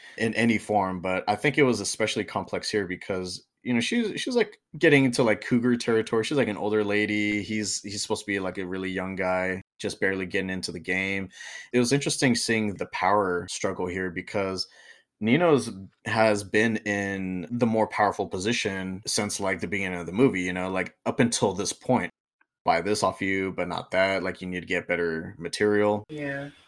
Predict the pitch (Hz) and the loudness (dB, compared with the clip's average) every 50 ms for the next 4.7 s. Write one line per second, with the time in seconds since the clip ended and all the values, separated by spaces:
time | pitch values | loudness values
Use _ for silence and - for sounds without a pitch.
0 | _ _ _ _ _ _ - - 117 120 117 110 101 92 87 - - 117 113 104 | _ _ _ _ _ _ -4 2 2 2 4 2 0 -2 -2 -2 0 0 2 2
1 | 110 107 107 110 107 - 101 95 - - 117 120 117 117 101 113 131 139 - - | 2 2 0 0 0 -2 -4 -4 0 2 4 4 4 4 2 2 2 0 0 2
2 | 143 123 113 104 - - - - 117 104 95 107 104 - - 107 101 98 92 101 | 4 4 4 4 2 0 -8 -4 -2 0 2 2 2 2 2 0 0 0 -2 -4
3 | 95 - - - 101 92 92 90 90 - - - _ _ _ - 107 101 92 87 | -4 -4 -2 0 0 2 2 0 0 -4 -10 -20 _ _ _ -4 -4 -2 -2 -2
4 | 90 95 95 95 95 90 87 90 90 87 85 85 - - | 0 2 2 2 2 0 0 0 0 0 0 0 -4 -6